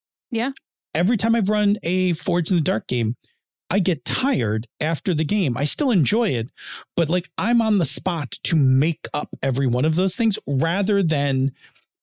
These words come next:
Speaker 2: the players picking a thing and tossing it to me.
Speaker 1: Yeah.
Speaker 2: Or me picking a thing from my list of G M moves.
Speaker 1: Yeah.
Speaker 2: Um, there's a subtle difference,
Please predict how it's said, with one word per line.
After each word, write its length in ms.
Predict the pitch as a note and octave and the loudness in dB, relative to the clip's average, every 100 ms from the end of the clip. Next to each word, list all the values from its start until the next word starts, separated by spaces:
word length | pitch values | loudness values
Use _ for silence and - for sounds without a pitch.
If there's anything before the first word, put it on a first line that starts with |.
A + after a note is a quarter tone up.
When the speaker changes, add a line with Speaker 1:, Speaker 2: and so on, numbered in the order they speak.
| - | -2
Speaker 2:
the 100 | D3+ | -2
players 500 | - F3 E3+ D3+ C3+ | -2 0 2 0 -2
picking 460 | - F3+ - F#3+ | -2 -4 2 2
a 60 | F#3+ | 2
thing 240 | - F#3 | 2 0
and 120 | D#3 - | 0 0
tossing 460 | - C#3 - G3 | -2 -2 0 0
it 100 | F#3+ | 0
to 160 | - A#3 | 0 2
me. 280 | A#3+ C#4+ C#4+ _ _ - - | 2 0 -2 _ _ -10 -4
Speaker 1:
Yeah. 200 | G3 F#3 | -2 0
Speaker 2:
Or 200 | F3 E3 | 2 4
me 300 | C#3 D3+ F3+ | 4 4 2
picking 380 | - G3 G#3+ G#3+ | 0 0 2 2
a 40 | |
thing 240 | - G#3+ A3 | 2 0 0
from 260 | - D#3 | 0 2
my 280 | C3+ B2+ B2 | 2 2 0
list 280 | A#2 C#3+ - | 0 0 0
of 120 | C3 | 0
G 220 | - C3 | 0 0
M 160 | C3 G3 | 2 2
moves. 540 | B3 C4+ D4 - - - _ - | 2 2 0 -2 -6 -10 _ -6
Speaker 1:
Yeah. 240 | F#3+ F#3 - - C3+ | -6 -6 -10 -8 -4
Speaker 2:
Um, 320 | B2+ A#2+ A2+ _ | -2 -2 -4 _
there's 240 | D#3+ D#3+ F3 | 0 2 2
a 60 | |
subtle 340 | - C#3+ B2+ C3+ | 0 0 0 0
difference, 560 | F3+ - - - - | 0 -2 -6 -6 -10